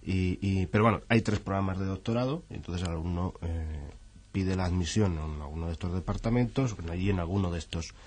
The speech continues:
eh, programas. Una vez admitido, pues ya realiza la matrícula, eh, el trámite habitual de, de matricularse, ¿no? En, en,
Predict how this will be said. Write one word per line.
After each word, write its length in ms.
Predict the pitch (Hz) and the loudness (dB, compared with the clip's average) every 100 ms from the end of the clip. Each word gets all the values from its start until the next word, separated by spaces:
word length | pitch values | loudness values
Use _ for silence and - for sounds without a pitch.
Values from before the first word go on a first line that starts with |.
| - - | -14 -6
eh, 160 | 85 80 | -4 -4
programas. 640 | - 85 78 - - - - - - - - | -4 -4 -6 -4 -4 -4 -8 -18 -14 -10 -4
Una 160 | - 104 | 2 6
vez 160 | 104 113 | 6 6
admitido, 680 | 107 113 113 143 147 160 - | 8 10 12 12 12 10 6
pues 140 | 82 | -4
ya 120 | 78 | -4
realiza 380 | 80 78 78 - | -8 -8 -8 -6
la 80 | 80 | -4
matrícula, 800 | 82 - 147 151 135 139 139 139 - - - - | -2 0 2 2 2 4 4 2 -2 -16 -16 -6
eh, 360 | 82 82 82 78 80 | -2 -2 -2 -4 -4
el 100 | 82 | -2
trámite 640 | 92 92 85 - 85 78 - | 0 2 0 -4 -6 -6 -6
habitual 640 | 82 82 117 117 127 131 | -6 0 4 4 4 0
de, 180 | 98 85 - - | -4 -8 -10 -10
de 80 | |
matricularse, 680 | 80 76 85 - 95 - - - | -8 -8 -10 -10 -10 -8 -10 -6
¿no? 200 | 110 127 | -6 -4
En, 160 | 87 82 | -6 -6
en, 360 | 80 85 82 | -6 -6 -8